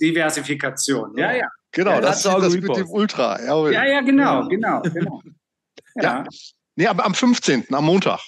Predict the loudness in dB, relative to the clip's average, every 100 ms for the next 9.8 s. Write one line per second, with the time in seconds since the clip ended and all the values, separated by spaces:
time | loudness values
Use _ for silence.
0 | -20 -12 -4 0 0 -2 -8 _ -6 -4
1 | -4 -4 -8 -8 -6 -8 -8 _ _ -12
2 | -8 -6 -6 -6 -6 -4 -2 -4 -4 -6
3 | -6 -10 _ _ _ -10 -8 -8 _ _
4 | _ _ _ _ _ _ -2 0 0 -2
5 | -4 -4 -2 -2 0 0 -2 -6 -12 _
6 | _ _ _ _ _ _ _ _ -2 2
7 | 2 2 2 2 2 2 0 0 -4 -10
8 | -20 -20 _ _ _ _ _ _ _ _
9 | -20 -20 _ _ 0 2 2